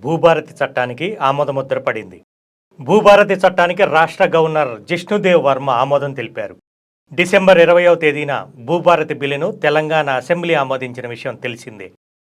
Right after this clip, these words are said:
అనంతరం డిసెంబర్ ముప్పయో తేదీన గవర్నర్ కార్యాలయానికి భూభారతి బిల్లు చేరింది. ఈరోజు భూభారతి చట్టానికి ఆమోదం తెలుపుతూ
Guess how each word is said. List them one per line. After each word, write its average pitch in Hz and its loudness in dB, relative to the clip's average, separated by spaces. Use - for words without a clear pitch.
అనంతరం 214 4
డిసెంబర్ 214 4
ముప్పయో 185 4
తేదీన 185 0
గవర్నర్ 185 6
కార్యాలయానికి 143 -2
భూభారతి 160 2
బిల్లు 147 -6
చేరింది. 117 -6
ఈరోజు 143 -4
భూభారతి 156 2
చట్టానికి 147 -2
ఆమోదం 160 2
తెలుపుతూ 135 -8